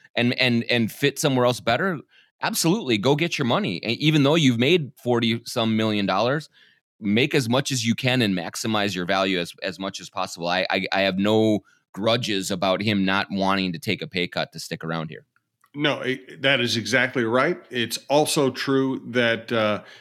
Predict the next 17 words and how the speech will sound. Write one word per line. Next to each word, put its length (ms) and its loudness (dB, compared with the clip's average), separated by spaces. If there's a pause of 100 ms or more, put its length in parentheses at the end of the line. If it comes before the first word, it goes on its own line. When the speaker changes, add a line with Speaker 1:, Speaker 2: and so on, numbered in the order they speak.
(300)
Speaker 2:
that 140 2 (600)
when 760 2
the 200 2
N 120 2
F 120 -2
L, 580 0 (180)
an 120 -2
N 140 2
F 60 -2
L 120 2
team 380 2
has 340 -2
to 80 -8
go 160 0
through 160 -2
this 140 -2
process, 580 -2